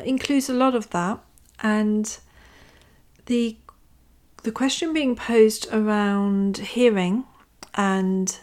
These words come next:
well, the question specifically is, what is creating the hum that many are hearing worldwide? I myself have also noticed that I'm becoming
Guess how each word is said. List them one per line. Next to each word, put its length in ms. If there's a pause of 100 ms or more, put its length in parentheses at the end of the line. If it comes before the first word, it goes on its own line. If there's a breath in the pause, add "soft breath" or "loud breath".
well, 180
the 80
question 320
specifically 840
is, 180 (400 loud breath)
what 240
is 100
creating 460
the 80
hum 480 (380 soft breath)
that 120
many 520
are 200
hearing 380
worldwide? 760 (1300 loud breath)
I 320
myself 600
have 120
also 280
noticed 640
that 80
I'm 160 (160)
becoming 500